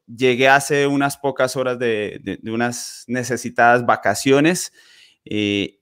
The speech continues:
vi algunos finales de lo ocurrido este fin de semana, me sorprendí con varias cosas,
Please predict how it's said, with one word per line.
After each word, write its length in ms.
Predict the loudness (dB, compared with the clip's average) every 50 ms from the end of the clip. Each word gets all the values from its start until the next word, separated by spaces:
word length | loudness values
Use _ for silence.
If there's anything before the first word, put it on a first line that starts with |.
| _ -12
vi 240 | -2 2 4 6 6
algunos 440 | 6 6 6 4 4 4 2 2
finales 720 | 2 4 6 6 8 6 6 6 2 0 -2 -6 -12 -14 _ -4
de 120 | 0 2
lo 80 | 2 2
ocurrido 400 | 2 0 -2 -2 0 2 2 2
este 220 | 2 2 -2 -2
fin 160 | 0 -2 -2
de 100 | -2 -2
semana, 600 | -2 -2 -2 0 0 0 2 0 0 -2 -2 -6 -6
me 160 | -6 -6 -4
sorprendí 640 | -2 -4 -4 -2 -2 -2 0 0 0 0 0 0 0
con 180 | 0 0 2 4
varias 320 | 4 6 6 4 0 0
cosas, 540 | 0 0 0 2 2 2 2 0 -2 -8